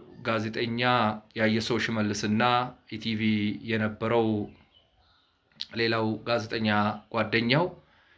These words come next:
ጋዜጠኝነትን ለነውረኝነት፣ ለብልግና፣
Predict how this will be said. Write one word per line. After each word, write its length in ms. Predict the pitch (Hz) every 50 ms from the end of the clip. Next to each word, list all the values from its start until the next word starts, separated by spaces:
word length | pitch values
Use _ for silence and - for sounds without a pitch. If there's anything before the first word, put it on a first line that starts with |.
| _ _ _
ጋዜጠኝነትን 840 | 120 120 113 110 110 - 120 113 113 107 104 104 104 104 - 123 127 127 - 117 117
ለነውረኝነት፣ 1080 | 113 113 110 107 101 107 120 135 135 131 135 127 120 113 107 98 95 92 82 76 - - - - -
ለብልግና፣ 580 | 107 120 123 123 120 110 117 123 113 107 101